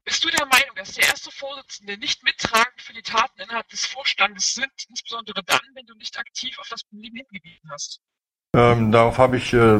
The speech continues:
Speaker 2: das habe ich tatsächlich gesagt, nachdem mich irgendwie zigtausend Leute, äh, angeschrieben haben, dass die Einladung, äh, endlich mal raus soll und was denn jetzt sei mit der Einladung und die Einladung hier und Einladung dort.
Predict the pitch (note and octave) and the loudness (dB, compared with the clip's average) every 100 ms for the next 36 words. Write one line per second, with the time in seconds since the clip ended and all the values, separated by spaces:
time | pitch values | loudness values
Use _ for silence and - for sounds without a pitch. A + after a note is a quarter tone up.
0 | G#2+ A2 A2 A#2 A2+ A2 A2+ A2 C3+ B2 | 6 4 6 4 4 2 2 0 2 4
1 | A2 A#2+ B2 A2 G#2+ A2+ A2+ G2 F2+ A2+ | 6 6 6 4 6 8 8 8 8 6
2 | G#2 D#2 G#2+ G2+ G2+ A#2 B2 B2 A2+ G#2+ | 8 8 8 8 6 6 6 8 6 6
3 | G2 G#2+ G#2+ G#2 F#2 F2+ G2+ F#2+ C#2+ F#2+ | 6 6 4 2 4 6 8 8 8 8
4 | A2 A2+ A2+ G#2+ G#2+ G2+ G#2 G#2 G2+ - | 8 8 8 8 10 8 8 6 2 -6
5 | - - - - - G2 - F2+ F#2 G2 | -14 -12 -12 0 4 4 4 4 6 6
6 | A#2 B2 A#2 A#2+ A2+ A2 F#2+ A#2+ A2 A#2 | 6 4 4 2 4 4 4 4 4 6
7 | G#2 A2+ A#2+ - A#2+ G#2 G2+ G2 G2+ G#2 | 8 8 6 6 6 6 4 4 4 8
8 | F#2+ F#2 G2+ A#2 G#2 E2+ F#2 C3 C3 C3+ | 6 8 6 6 6 6 6 8 8 6
9 | C3+ A#2+ G2 F2+ F#2 G#2 F#2+ F2+ A2 D3 | 4 2 2 6 6 6 6 6 6 6
10 | C3+ G#2+ G#2 G#2 A2 E2+ D#2+ D#2 - | 8 8 8 6 6 6 6 4 -2